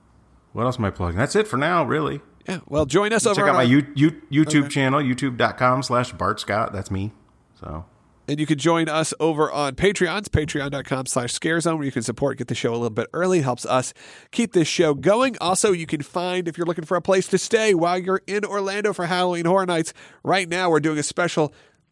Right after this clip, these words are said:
Speaker 2: uh, a, a special presentation here, a special, uh, preferred offer at Airbnb dot com. It's an Orlando area luxury rental house. It can sleep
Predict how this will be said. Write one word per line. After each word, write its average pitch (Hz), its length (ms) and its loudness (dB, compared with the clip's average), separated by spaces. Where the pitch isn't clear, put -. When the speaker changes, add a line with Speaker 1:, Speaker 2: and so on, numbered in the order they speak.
Speaker 2:
uh, 95 280 -4
a, 82 580 -10
a 247 60 -2
special 226 280 -6
presentation 185 560 -4
here, 117 220 -2
a 135 60 0
special, 180 480 0
uh, 165 180 0
preferred 196 340 -2
offer 196 360 2
at 165 200 0
Airbnb 185 720 2
dot 160 260 2
com. 151 300 4
It's 151 140 -6
an 135 80 0
Orlando 156 340 2
area 127 300 2
luxury 135 560 0
rental 127 440 -4
house. 135 300 -6
It - 140 -6
can 113 140 -4
sleep 196 400 0